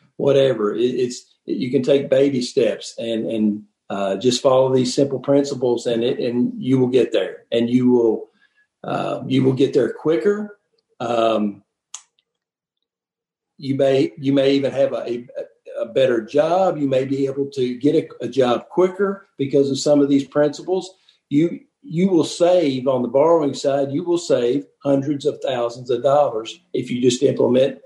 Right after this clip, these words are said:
if you make two good choices in buying a home.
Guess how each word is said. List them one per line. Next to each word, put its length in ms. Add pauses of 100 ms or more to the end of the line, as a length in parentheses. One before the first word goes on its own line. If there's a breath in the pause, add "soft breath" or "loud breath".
(120)
if 120
you 80
make 240
two 420
good 340
choices 680 (500)
in 160
buying 280
a 80
home. 420